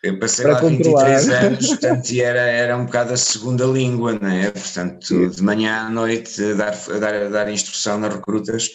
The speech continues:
Speaker 1: eh, é um bocado, há uma segunda língua que, em que, que metade, eh, bem, em que os gajos do Porto ficam bem longe do, no uso de palavrões.
Speaker 2: Opa, sim. E olha que, hum, isto, eh,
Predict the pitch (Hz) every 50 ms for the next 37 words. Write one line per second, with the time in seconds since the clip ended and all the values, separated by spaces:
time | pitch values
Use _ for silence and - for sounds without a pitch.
0 | - - - - - - - - - - - - 92 90 - - 92 95 101 104
1 | 95 - 110 101 95 95 92 92 92 95 101 - - 104 107 104 101 107 107 104
2 | 104 104 104 101 104 107 104 104 - 98 104 104 95 95 - 101 101 98 - 107
3 | 107 104 95 95 107 107 107 104 104 98 101 104 107 107 101 104 - - - 95
4 | 98 92 85 85 85 87 87 85 - 92 92 - 101 98 98 95 - 101 95 _
5 | - 101 101 98 - - - 98 95 - 98 101 101 98 95 101 104 104 98 98
6 | 101 101 101 98 95 95 92 90 - - - - - 92 92 85 85 - 87 92
7 | 92 92 92 92 - - - 92 95 98 95 95 90 78 76 - - - - _
8 | _ _ _ _ - 170 185 214 233 240 254 254 247 190 - 156 135 143 139 135
9 | 135 - 139 131 131 120 - - - 151 - 160 160 180 185 202 208 202 208 -
10 | 165 147 139 131 123 123 120 120 120 120 117 113 98 120 135 165 160 - - -
11 | - 143 131